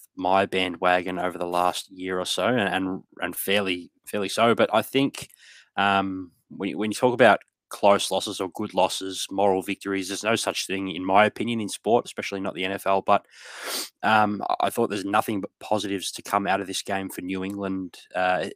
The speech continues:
it's a tough game. Um, you know, regardless who was playing quarterback, if they had Mac Jones, a lot of people wouldn't have picked them anyway. He wasn't playing, um, and it just got tougher when Hoyer was announced the starting quarterback. Uh, it got even tougher when he left the game and you had the third string quarterback,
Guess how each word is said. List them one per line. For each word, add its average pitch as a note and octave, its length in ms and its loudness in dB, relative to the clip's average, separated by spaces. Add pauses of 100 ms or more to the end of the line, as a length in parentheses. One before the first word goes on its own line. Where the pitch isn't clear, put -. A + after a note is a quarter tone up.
it's - 160 -8
a G#2+ 60 -10
tough - 340 0
game. G2+ 560 -2 (500)
Um, F2+ 520 -4 (100)
you G2 60 -4
know, F#2+ 80 4
regardless F#2+ 560 2
who G2 80 -6
was F#2+ 100 -6
playing F#2+ 220 -2
quarterback, F#2+ 340 0
if - 80 -18
they F2+ 80 -4
had F#2+ 160 2
Mac F#2+ 220 0
Jones, F#2 320 -4
a - 20 -6
lot F2+ 80 -2
of F2+ 80 -6
people F#2 200 -8
wouldn't F2+ 200 -6
have F2 60 -12
picked - 180 -10
them F#2 100 -8
anyway. F2+ 380 -2
He G#2 140 -6
wasn't G2 320 -4
playing, F2+ 420 0 (480)
um, F2+ 340 2
and F2+ 120 -4
it F#2 80 -10
just - 160 -8
got F2 120 -8
tougher F#2+ 280 -4
when F#2 140 -8
Hoyer G2 340 -2
was F2+ 140 -6
announced F2+ 320 -6
the - 40 -16
starting G2 320 -2
quarterback. F#2 720 0 (480)
Uh, F2 260 0
it - 140 -6
got F#2 160 4
even F2+ 200 0
tougher G2 420 2
when F#2 140 0
he G2 180 0 (200)
left G#2 240 -2
the G2 80 -10
game G2+ 340 4
and F#2+ 120 -2
you F#2 80 0
had F#2+ 160 0
the G2 80 -6
third G2+ 260 -2
string G2 300 -6
quarterback, G2+ 680 0